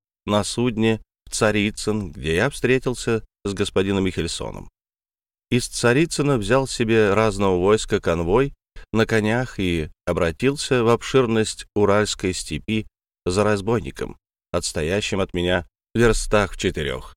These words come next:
Прибавить должно, что я по недостатку провианта почти с собою не имел, но употреблял вместо того рогатую скотину, за сушением на огне мяса с солью.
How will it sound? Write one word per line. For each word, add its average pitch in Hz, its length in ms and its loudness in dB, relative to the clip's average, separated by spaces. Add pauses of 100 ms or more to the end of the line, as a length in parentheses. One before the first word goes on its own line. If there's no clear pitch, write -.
(520)
Прибавить 123 420 2
должно, 143 440 4
что - 220 0
я 123 400 2
по 117 80 2
недостатку 107 800 0
провианта 104 600 2
почти 85 420 -6
с - 60 -6
собою 92 580 2 (120)
не 110 260 4
имел, 104 340 -2 (580)
но 120 160 6
употреблял 147 520 4
вместо 127 420 2
того 110 460 4
рогатую 101 640 2
скотину, 82 640 -6 (420)
за 104 180 2
сушением 123 760 2
на 107 220 2
огне 98 320 0
мяса 104 420 0
с - 60 -6
солью. 110 500 2